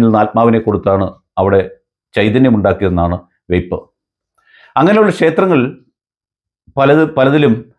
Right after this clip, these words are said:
ബ്രാഹ്മണർക്ക് നേതൃത്വമുള്ള പല ക്ഷേത്രങ്ങളുണ്ട്, അഡീഷന്മാർക്ക് നേതൃത്വമുള്ള ക്ഷേത്രങ്ങളുണ്ട്. അങ്ങനെ ഒരു ക്ഷേത്രമാണ് പനയനാർക്കാവ് ദേവീക്ഷേത്രം. അതിന് മറ്റൊരു കഥയാണ്. അങ്ങനെ ചില,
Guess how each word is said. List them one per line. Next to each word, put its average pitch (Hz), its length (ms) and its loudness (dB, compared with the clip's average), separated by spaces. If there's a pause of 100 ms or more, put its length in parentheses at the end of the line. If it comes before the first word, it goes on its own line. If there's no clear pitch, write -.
(380)
ബ്രാഹ്മണർക്ക് 175 580 0 (680)
നേതൃത്വമുള്ള 143 640 2 (220)
പല 120 200 2
ക്ഷേത്രങ്ങളുണ്ട്, 101 480 -4 (200)
അഡീഷന്മാർക്ക് 147 800 0
നേതൃത്വമുള്ള 110 460 0
ക്ഷേത്രങ്ങളുണ്ട്. 95 420 -6
അങ്ങനെ 123 180 -2
ഒരു 107 100 -6
ക്ഷേത്രമാണ് 101 400 -4
പനയനാർക്കാവ് 98 520 -2
ദേവീക്ഷേത്രം. - 480 -10
അതിന് 98 180 -4
മറ്റൊരു 104 240 -2
കഥയാണ്. 87 340 -2 (840)
അങ്ങനെ 165 220 0
ചില, 180 120 2